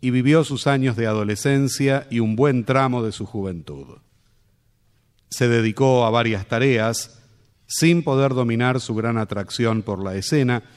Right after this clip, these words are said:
Intentó ser actor, pero terminaría siendo un dramaturgo con indudable prestigio europeo.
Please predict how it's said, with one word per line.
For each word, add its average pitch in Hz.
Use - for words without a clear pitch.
Intentó 151
ser 131
actor, 147
pero 113
terminaría 110
siendo 120
un 110
dramaturgo 143
con 117
indudable 127
prestigio 107
europeo. 80